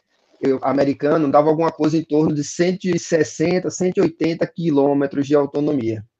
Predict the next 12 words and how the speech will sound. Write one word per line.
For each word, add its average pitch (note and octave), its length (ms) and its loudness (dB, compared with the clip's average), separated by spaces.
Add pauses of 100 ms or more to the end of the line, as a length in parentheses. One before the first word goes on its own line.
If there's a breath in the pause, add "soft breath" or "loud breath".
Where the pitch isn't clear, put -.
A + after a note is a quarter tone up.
(120)
tá? B2 220 -4 (800 soft breath)
Que, D#3 300 6
claro, D#3+ 400 6
a E3 40 6
gente E3 200 -2
entende C#3+ 760 2
que D#3+ 80 -4
não D#3+ 200 2
é D3 80 4
uma D#3+ 220 2
autonomia D3+ 640 2
muito, D3 480 2